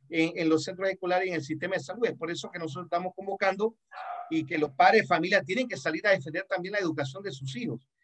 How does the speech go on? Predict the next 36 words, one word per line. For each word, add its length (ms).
Creemos 320
que 460
el 120
tema 200
educativo 440
es 40
una 160
responsabilidad 640
de 160
todos, 580
de 160
toda 240
la 100
sociedad. 460
Cuando 240
la 80
educación 540
fracasa, 640
no 180
es 60
un 140
fracaso 460
del 140
docente, 420
no 80
es 60
un 60
fracaso 480
del 100
ministro, 400
es 60
un 60
fracaso 420
de 40
la 100
sociedad. 460